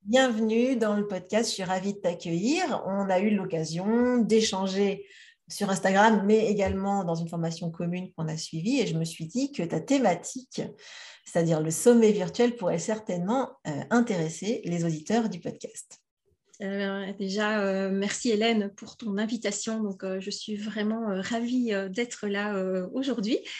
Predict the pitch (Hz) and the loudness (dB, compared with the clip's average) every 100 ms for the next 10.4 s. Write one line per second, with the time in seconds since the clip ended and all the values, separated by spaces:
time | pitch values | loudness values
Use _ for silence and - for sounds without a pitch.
0 | - - - - 208 220 294 294 233 208 | -14 -16 -12 2 4 4 2 2 2 2
1 | 208 - 185 180 185 180 - 220 202 196 | 0 -2 -6 -6 -6 -6 -6 -6 -6 -6
2 | 190 294 285 196 - 427 - 226 226 - | -8 -8 -4 -4 -2 -6 -2 -2 -2 -4
3 | 214 202 269 269 269 277 480 466 277 254 | -6 2 6 8 8 6 6 6 6 6
4 | 233 226 - 247 208 220 220 254 240 220 | 4 2 2 0 2 0 4 4 4 2
5 | 214 208 202 214 214 214 214 226 - 226 | -2 -6 -4 -6 -4 -4 -4 -8 -6 0
6 | 262 254 254 247 208 196 269 262 233 220 | 4 4 4 2 0 0 -2 0 0 0
7 | 240 311 202 214 220 214 - 320 269 254 | 0 0 -2 -2 -6 -8 -6 -6 -6 -6
8 | - 202 180 202 214 294 269 339 254 - | -4 -2 -2 -6 -4 0 2 2 0 2
9 | 226 277 311 302 254 254 320 - 262 240 | 4 4 4 4 6 2 2 -4 -4 -2
10 | - 214 - | -2 -4 -6